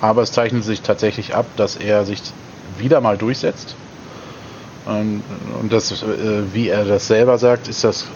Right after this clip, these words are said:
hat er eigentlich noch nie eine Saison gehabt, wo er in der Vorbereitung bereits gesetzt war. Aber wenn man sich das mal so anguckt, hat er ja eigentlich trotzdem dann immer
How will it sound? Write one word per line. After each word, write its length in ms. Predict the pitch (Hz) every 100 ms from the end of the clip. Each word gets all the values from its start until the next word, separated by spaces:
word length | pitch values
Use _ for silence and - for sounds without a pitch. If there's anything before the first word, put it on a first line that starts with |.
| -
hat 160 | - 120
er 120 | 80
eigentlich 460 | 107 127 120 - 110
noch 160 | 95
nie 240 | 107 127 123
eine 200 | 123 120
Saison 300 | 104 110 113
gehabt, 360 | 98 110 - -
wo 140 | 104
er 320 | 101 104 104 - - - - - - - -
in 80 | 107
der 80 | 98
Vorbereitung 720 | - 117 123 113 107 107 104
bereits 360 | 104 104 101 -
gesetzt 460 | 90 113 - -
war. 160 | 120 156 - - - - - - - - - - - -
Aber 120 | 107
wenn 120 | 107 113
man 120 | 104
sich 120 | 104
das 180 | 113 -
mal 100 | 101
so 80 | 101
anguckt, 400 | 123 139 131 -
hat 120 | 117
er 100 | 117
ja 140 | 113
eigentlich 340 | 98 107 117 110
trotzdem 440 | 120 - - 120
dann 200 | 117 117 113
immer 340 | 107 117